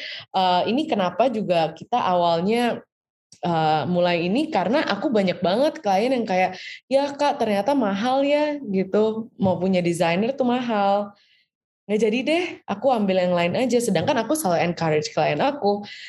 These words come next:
"Lihat dulu kerjaannya, yang kamu suka yang mana," gitu. Baru nanti kita bicarain, eh, fee-nya. Karena sayang banget kalau sebenarnya suka sama yang A, tapi sebenarnya masuk budgetnya sama desainer yang B. Itu kan rumah di-, untuk dipakai, em, lama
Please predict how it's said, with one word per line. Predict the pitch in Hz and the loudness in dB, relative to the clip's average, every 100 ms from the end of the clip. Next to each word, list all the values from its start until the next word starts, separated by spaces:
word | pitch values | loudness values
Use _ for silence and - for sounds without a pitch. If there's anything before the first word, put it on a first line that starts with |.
| - | -8
"Lihat | 208 208 208 | -2 0 0
dulu | 208 311 | 0 -2
kerjaannya, | 294 214 180 190 233 247 214 190 | -2 -2 0 2 2 2 2 2
yang | 170 | 0
kamu | 165 156 151 | -2 -2 -4
suka | - 226 | -2 0
yang | 233 220 | 2 2
mana," | 220 214 185 180 180 185 165 | 2 2 2 2 0 -2 -4
gitu. | 156 | -2
Baru | 156 151 208 | 0 2 2
nanti | 208 185 | 2 0
kita | 226 214 202 | -2 0 0
bicarain, | 170 165 156 151 214 226 - - - _ 160 | 0 0 0 2 0 0 -6 -18 -20 _ -2
eh, | 165 156 | 0 0
fee-nya. | - 196 196 180 170 | -2 0 2 2 0
Karena | 175 254 349 - - - | 0 2 0 -4 -16 -8
sayang | 208 208 208 | 0 2 2
banget | 233 330 - | 2 0 -2
kalau | - 196 190 | 0 0 0
sebenarnya | 196 196 175 160 185 330 339 | 0 0 0 -2 0 0 -2
suka | - - 196 - | -8 -6 -2 0
sama | 196 180 | 0 0
yang | 160 156 | 0 0
A, | 277 320 - | 0 -2 -4
tapi | 214 214 320 | -6 -2 0
sebenarnya | 220 214 285 240 | 0 -2 0 -2
masuk | - 185 | -2 -2
budgetnya | 165 165 302 269 | -2 -2 -2 0
sama | 208 | 0
desainer | 180 180 170 170 | 0 0 0 0
yang | 185 262 269 | 0 0 0
B. | 240 240 - - - | 0 0 -6 -16 -10
Itu | - 247 277 | -4 -2 0
kan | 403 | 0
rumah | 269 269 330 | 0 0 0
di-, | |
untuk | 214 214 185 | -2 -2 0
dipakai, | 185 180 170 277 - - - - _ _ - | -2 -2 -2 0 0 -4 -18 -20 _ _ -2
em, | 175 165 160 156 127 - | 0 2 0 -2 -4 -8
lama | - 233 302 320 | -6 -2 0 0